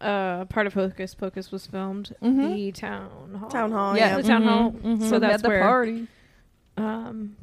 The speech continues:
Speaker 1: Bette Midler sang, right?
Speaker 2: Mm-hmm.
Speaker 3: Yeah.
Speaker 4: Mm-hmm.
Speaker 1: Pardon me. And then, dude, that calamari.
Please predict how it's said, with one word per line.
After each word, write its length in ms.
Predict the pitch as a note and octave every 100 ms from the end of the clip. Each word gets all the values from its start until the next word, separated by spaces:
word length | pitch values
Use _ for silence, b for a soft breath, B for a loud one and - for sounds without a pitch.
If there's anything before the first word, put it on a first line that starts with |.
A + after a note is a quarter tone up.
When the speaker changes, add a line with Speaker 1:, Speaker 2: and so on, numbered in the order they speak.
| -
Speaker 1:
Bette 140 | C4+
Midler 340 | A#3 A#3+ A#3+
sang, 280 | G#3 B3 A#3
right? 220 | A#3+ C4+ - _
Speaker 2:
Mm-hmm. 100 | G#3+
Speaker 3:
Yeah. 140 | G#3+ G#3+
Speaker 4:
Mm-hmm. 420 | B3 F#3 G3 G3+ A3 B B B B B -
Speaker 1:
Pardon 260 | A#3+ G3+
me. 160 | F#3+ A#3+ _ _ _ _ _ _ - -
And 220 | - B3+ B3
then, 420 | A#3+ A#3+ A#3+ A#3 b b b b b b b b _ _ _ _ -
dude, 220 | G3+ F#3+
that 180 | G3 D4
calamari. 840 | - B4+ D4+ F#3 D#3+ F3 D3+ D3